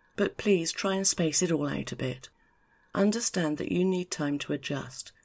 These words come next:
Be patient with yourself. And also create a supportive routine.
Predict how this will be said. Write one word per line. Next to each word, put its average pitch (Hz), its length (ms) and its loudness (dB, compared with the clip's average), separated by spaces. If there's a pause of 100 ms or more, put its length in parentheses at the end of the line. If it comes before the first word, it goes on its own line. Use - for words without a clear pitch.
(120)
Be 269 140 -2
patient - 580 0
with 147 100 -6
yourself. 131 640 -6 (760)
And 294 140 8
also 330 340 4
create 285 440 0
a 302 60 2
supportive 233 680 -2
routine. 151 680 -2